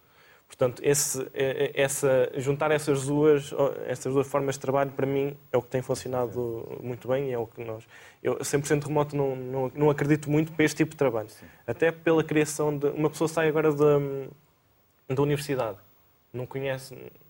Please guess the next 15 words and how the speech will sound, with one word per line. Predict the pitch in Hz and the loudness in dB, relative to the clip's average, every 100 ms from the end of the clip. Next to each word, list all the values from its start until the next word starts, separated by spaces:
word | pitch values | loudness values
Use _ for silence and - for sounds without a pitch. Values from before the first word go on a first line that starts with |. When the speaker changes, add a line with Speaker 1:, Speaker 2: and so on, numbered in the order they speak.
| _ | _
Speaker 1:
não | 110 110 | -20 -14
conhece | 120 - | -12 -10
ninguém, | 131 139 | -6 -6
no | 127 | -8
fundo, | 135 127 | -14 -12
conhece | 117 - | -12 -10
amigos | 120 117 | -12 -10
da | |
universidade, | 123 110 117 123 123 - - _ _ _ - | -12 -12 -10 -8 -10 -14 -20 _ _ _ -2
hum, | 123 123 123 - _ _ _ _ | 0 2 0 -6 _ _ _ _
e | - 123 | -6 -2
vai-se | 135 - | -2 -2
fechar | 143 139 | -2 -2
em | 135 | -2
casa | 139 139 127 143 | 0 0 0 -8